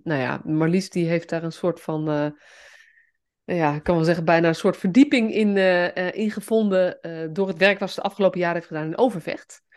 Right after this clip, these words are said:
Ehm, en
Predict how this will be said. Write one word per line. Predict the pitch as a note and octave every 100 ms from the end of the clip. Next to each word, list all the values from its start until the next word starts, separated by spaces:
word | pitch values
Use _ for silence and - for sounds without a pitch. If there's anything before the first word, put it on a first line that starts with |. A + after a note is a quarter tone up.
| - - - - _
Ehm, | - A3+ A3+ A#3 A#3 A3 - _ _ _ _
en | - C4 C#4 C4+ -